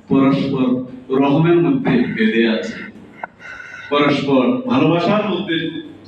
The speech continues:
জড়িয়ে আছে।" হ্যাঁ, মনে হবে যেন পুরো দুনিয়ার মুসলমান একটা শরীর,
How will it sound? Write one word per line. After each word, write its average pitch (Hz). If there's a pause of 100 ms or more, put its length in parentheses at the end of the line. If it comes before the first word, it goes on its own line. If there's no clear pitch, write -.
(240)
জড়িয়ে 139
আছে।" 110 (880)
হ্যাঁ, - (200)
মনে 127
হবে 139
যেন 127
পুরো 190
দুনিয়ার 214
মুসলমান 165
একটা 160
শরীর, 120